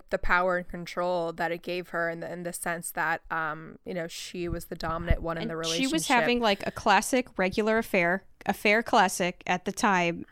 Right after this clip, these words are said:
Speaker 2: and the open marriage thing was her way of forcing Tom to basically consent to it at the time.
Speaker 1: Yeah,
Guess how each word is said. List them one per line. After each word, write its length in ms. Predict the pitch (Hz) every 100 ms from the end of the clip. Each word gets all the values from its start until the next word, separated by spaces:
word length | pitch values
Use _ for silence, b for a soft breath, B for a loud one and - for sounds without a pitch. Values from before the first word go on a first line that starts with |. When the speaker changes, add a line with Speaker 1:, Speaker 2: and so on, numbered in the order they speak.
| -
Speaker 2:
and 220 | 180 180
the 160 | 190
open 300 | 202 196 208
marriage 380 | 208 208 202 -
thing 180 | 220 196
was 180 | 185 -
her 160 | 208
way 240 | 196 196 190
of 140 | 185
forcing 580 | - 220 214 214 247 202
Tom 420 | 196 208 190 202
to 180 | 202 202
basically 580 | 175 180 185 185 - 175
consent 560 | - 175 - 165 - -
to 200 | - 175
it 260 | 160 - - -
at 180 | 185 175
the 120 | 180
time. 340 | - 170 - - b _ - _ _ - - b b b b b
Speaker 1:
Yeah, 240 | 392 165